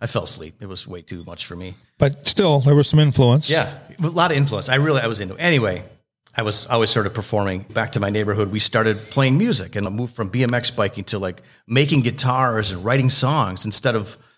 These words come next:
Speaker 1: doing cover songs. We were about, like, I had one friend, my friend Steven, was, like, a, just a really smart, creative guy. He was like, "Let's write a song." Like, "You can't write a song. You gotta, you know,"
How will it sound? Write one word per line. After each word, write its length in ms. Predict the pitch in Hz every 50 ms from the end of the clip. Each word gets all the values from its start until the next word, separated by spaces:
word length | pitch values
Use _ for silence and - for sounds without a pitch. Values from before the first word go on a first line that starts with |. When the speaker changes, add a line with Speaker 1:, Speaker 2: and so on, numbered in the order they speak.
| _ _ _ _ -
Speaker 1:
doing 160 | - 120 104
cover 280 | - - 180 214 202 143
songs. 300 | - - 95 92 92 -
We 100 | 151 190
were 80 | 185
about, 240 | 147 120 131 135 120
like, 140 | 120 110 - - - - -
I 40 |
had 140 | 120 113 101
one 140 | 110 120 113
friend, 360 | 110 - 107 104 98 95 95
my 120 | 95 95 92
friend 200 | 95 - 95 90
Steven, 320 | - - - 113 104 95 90
was, 120 | 82 -
like, 120 | 92 - -
a, 80 | - - - - - - - - - _ _ _ -
just 140 | - 226 -
a 40 | 131
really 140 | 117 117 113
smart, 420 | 110 - - - 117 113 107 104 -
creative 280 | - 117 107 98 90 87
guy. 220 | 101 92 95 98 98
He 60 | 110
was 120 | 110 98
like, 80 | 104 -
"Let's 160 | 151 175 -
write 180 | 139 147 190 196
a 40 | 151
song." 260 | - - 95 82 82
Like, 120 | 85 82 - _ _ _ _ _ _ _ _ _
"You 60 | _ -
can't 320 | - 392 262 - 104 104
write 220 | 104 104 104 98 87
a 40 | -
song. 540 | - - - 123 113 113 120 156 202 208 185
You 100 | 220 220
gotta, 260 | 233 233 226 226 220 -
you 80 | -
know," 120 | - -